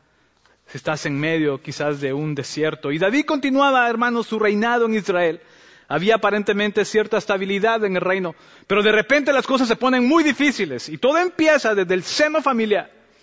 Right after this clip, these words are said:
Unos de sus hijos, llamado Absalón, Absalón, se rebela contra David, su padre. Y la Biblia nos menciona que Absalón era de buen parecer, era buen mozo, era muy parecido,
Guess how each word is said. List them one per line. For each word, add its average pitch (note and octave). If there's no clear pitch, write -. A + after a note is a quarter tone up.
Unos C4
de G#3
sus -
hijos, C4
llamado A3+
Absalón, G3
Absalón, E3+
se -
rebela G#3+
contra G#3
David, F#3+
su A3
padre. G#3+
Y -
la F#3
Biblia D4
nos B3+
menciona A3+
que G3+
Absalón A3+
era G#3+
de G#3+
buen G#3+
parecer, A#3
era A3
buen A3+
mozo, A#3+
era G#3
muy D4+
parecido, A3